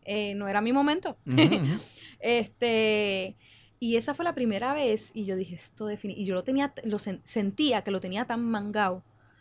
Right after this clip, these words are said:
Speaker 1: como que el proceso de backstage, el ca-, el quick change,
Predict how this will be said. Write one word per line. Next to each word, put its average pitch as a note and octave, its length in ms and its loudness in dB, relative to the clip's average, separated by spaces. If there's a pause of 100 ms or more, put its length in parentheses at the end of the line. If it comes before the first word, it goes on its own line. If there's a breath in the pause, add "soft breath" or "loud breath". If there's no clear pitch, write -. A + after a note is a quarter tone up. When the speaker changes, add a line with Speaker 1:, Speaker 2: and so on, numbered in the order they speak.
(420)
Speaker 1:
como G3+ 240 -2
que F#3+ 560 -2
el F#3 320 -4
proceso F#3+ 380 -8
de F#3 80 -4
backstage, F#3+ 480 -6
el F#3+ 180 -4
ca-, - 180 -6
el F#3+ 280 0
quick - 180 -6
change, G3 560 -2